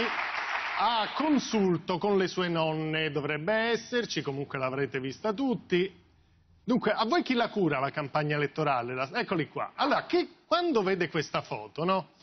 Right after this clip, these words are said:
Sa cosa vuol dire? Io non sono il rottamatore, io apprezzo quello che c'è stato prima di me, anzi li ascolto, è in un qualche modo un cambiare l'immagine di Matteo Renzi, no? Come giudica l'approccio sulle liste che ha avuto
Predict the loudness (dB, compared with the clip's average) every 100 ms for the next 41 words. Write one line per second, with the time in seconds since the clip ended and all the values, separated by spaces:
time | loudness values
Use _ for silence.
0 | -20 _ _ _ _ _ _ _ -2 -2
1 | 0 0 2 2 2 0 0 -2 -4 -8
2 | _ _ 0 2 2 2 2 2 0 0
3 | -2 -2 0 0 0 2 0 0 0 0
4 | -2 -6 -8 -8 -10 _ _ _ _ _
5 | 0 2 4 0 -2 -2 0 -2 0 0
6 | 0 2 2 2 2 0 -2 0 0 -2
7 | -4 -6 -6 -2 0 0 -2 0 -2 0
8 | 0 2 2 0 -4 _ _ 2 2 2
9 | 0 0 2 2 0 -4 -8 -8 -8 -8
10 | -8 -8 -10 -10 -8 -8 -8 -12 -2 0
11 | 0 -2 -16 -20 -20 _ _ _ _ _
12 | _ _ _ _ 2 2 2 0 0 -2
13 | 0 0 -2 -2 -2 0 0 0 0 -4
14 | -2 -2 -4 -6 -2 2 2 0 -2 -4
15 | -2 -2 -2 -2 0 0 0 0 -2 -2